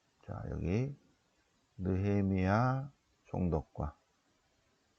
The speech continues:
율법학자이며 사제인 에즈라와 그리고 레위인들이 쭉 얘기를 했다. 주님의 말씀을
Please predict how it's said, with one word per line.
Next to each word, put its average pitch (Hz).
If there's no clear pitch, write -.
율법학자이며 82
사제인 80
에즈라와 76
그리고 95
레위인들이 87
쭉 104
얘기를 73
했다. 73
주님의 95
말씀을 90